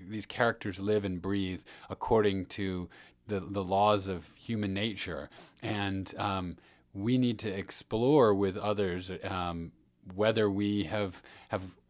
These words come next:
understood our characters fully. And other deep readers, um, can give us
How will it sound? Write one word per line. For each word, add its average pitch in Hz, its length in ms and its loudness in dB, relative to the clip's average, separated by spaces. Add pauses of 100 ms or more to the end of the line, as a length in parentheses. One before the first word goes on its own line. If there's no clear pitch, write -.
(120)
understood 117 500 2
our 110 140 6
characters 98 500 -2
fully. 113 560 -2
And 90 420 -6 (460)
other 113 600 4 (560)
deep 127 260 2
readers, 101 680 0 (100)
um, 90 560 -2 (100)
can 104 260 0
give 107 160 0
us - 200 -2